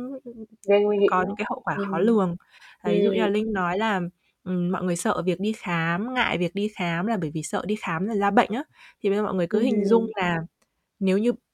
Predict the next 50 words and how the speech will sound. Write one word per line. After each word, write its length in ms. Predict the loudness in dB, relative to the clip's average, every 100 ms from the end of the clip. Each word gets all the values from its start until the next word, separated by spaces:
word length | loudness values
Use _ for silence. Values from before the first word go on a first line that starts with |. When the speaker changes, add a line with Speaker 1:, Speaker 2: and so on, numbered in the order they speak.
| _ 0
Speaker 2:
đi 100 | 0
khám 260 | 2 0 4
bây 120 | 4
giờ 180 | 4 2
ra 160 | 2 0
bệnh 180 | 0 -2
thì 80 | -10
có 120 | -10
phải 160 | -4 -2
là 120 | -2
mình 220 | -4 -6 -8
sẽ 380 | -8 -4 -4 -4 _ _ _ -10 0
kiểm 160 | 0
soát 160 | 2 0
được 120 | 0
nó 180 | 0 2
luôn, 240 | 4 4
đúng 100 | 2 0
không? 100 | -2 _ _ _ -4
Chứ 60 |
còn 200 | 2 6
bây 140 | 6 6
giờ 300 | 6 6 4
Speaker 1:
Ừm. 200 | 0 -10 -14 _
Speaker 2:
cứ 100 | 4
để 180 | 8 6
đấy 220 | 6 2 4
thì 140 | 2
cái 80 | 2
bệnh 220 | 4 4
nó 80 | 4
vẫn 120 | 2
ở 120 | 2 2
đấy, 280 | 4 4 4 0 _ -20 -12 2
Speaker 1:
Ừm. 100 | 4
<laughs> 0 |
Speaker 2:
nó 220 | 6 4
không 240 | 4 4 6
mất 160 | 4
đi. 280 | 6 6 6 2 _ _ _ _
Thế 100 | 0
nên 220 | 4 6
Speaker 1:
Ừm. 80 | 8
Speaker 2:
là 320 | 8 6 2 -4 -16 -20 _ 4
càng 280 | 6 6
để 140 | 4 2
lâu 500 | 2 4 6 6 2
thì 500 | 0 2 4 2 0 -4 -10 -18 -20 _
nó 400 | -8 -2 2 2
sẽ 180 | 2 -2